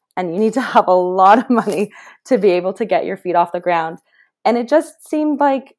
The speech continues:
you know, how, what do, what do we want the brand to be? Kat is actually the one that came up with the brand name Lawn. It means scent in Estonian. Kat's half Estonian, half Lithuanian.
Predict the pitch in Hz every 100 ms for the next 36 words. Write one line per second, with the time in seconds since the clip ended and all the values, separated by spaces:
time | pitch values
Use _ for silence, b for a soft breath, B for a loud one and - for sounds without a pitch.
0 | _ - 240 214 214 - _ _ - 208
1 | 233 262 277 277 - _ _ - 214 254
2 | 302 254 226 247 233 220 226 220 180 -
3 | _ - - - 185 170 170 - - 95
4 | 98 - - - 131 - 196 175 175 190
5 | 180 180 175 175 202 180 175 175 170 156
6 | 90 92 175 185 175 98 92 226 b b
7 | b _ 202 208 190 190 185 - 185 190
8 | - 190 180 - 175 175 117 - 202 196
9 | 180 - - 175 175 175 170 165 170 170
10 | - 170 175 170 185 170 170 185